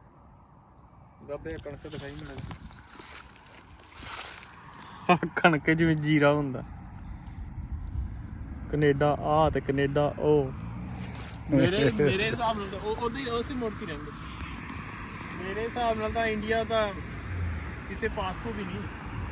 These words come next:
Speaker 2: ਸਹੀ
Speaker 1: ਔਰ
Speaker 2: ਗੱਲ ਹੈ ਨਾ।
Speaker 1: ਥੱਲੇ ਆ ਜਾ ਦਾਣੇ ਦਿਖਾਈ ਮਾੜਾ ਜਿਹਾ। ਆ ਲੈ। ਆ ਜੌਨ ਡੀਅਰ ਦੀ ਕੰਬਾਈਨ ਹੈ।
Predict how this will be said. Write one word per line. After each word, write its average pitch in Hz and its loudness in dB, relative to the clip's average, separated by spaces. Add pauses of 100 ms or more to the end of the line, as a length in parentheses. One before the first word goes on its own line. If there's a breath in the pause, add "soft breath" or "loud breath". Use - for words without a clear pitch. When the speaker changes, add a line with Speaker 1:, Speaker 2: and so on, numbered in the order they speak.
(160)
Speaker 2:
ਸਹੀ 107 0
Speaker 1:
ਔਰ - 2
Speaker 2:
ਗੱਲ 220 8
ਹੈ 110 4
ਨਾ। 123 2 (280)
Speaker 1:
ਥੱਲੇ 220 2
ਆ 220 4
ਜਾ 170 -2
ਦਾਣੇ 170 -2
ਦਿਖਾਈ 165 -8
ਮਾੜਾ - -6
ਜਿਹਾ। - -2 (2000)
ਆ 131 0
ਲੈ। 123 -2 (2750)
ਆ 147 6
ਜੌਨ 147 6
ਡੀਅਰ 151 6
ਦੀ 143 4
ਕੰਬਾਈਨ 131 2
ਹੈ। 131 -4